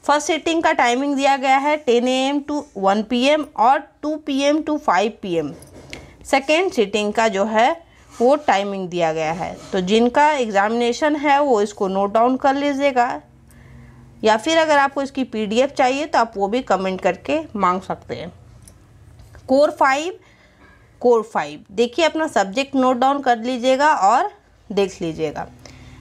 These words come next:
नेक्स्ट है एक अगस्त दो हज़ार बाईस को कोर फ़ाइव,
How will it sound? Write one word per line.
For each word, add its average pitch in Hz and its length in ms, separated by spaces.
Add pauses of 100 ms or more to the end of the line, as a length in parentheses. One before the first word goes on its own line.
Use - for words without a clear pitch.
नेक्स्ट 294 280
है 359 100
एक 294 380
अगस्त 262 300
दो 208 140
हज़ार 196 360
बाईस 165 340
को - 260 (800)
कोर 247 180
फ़ाइव, 277 400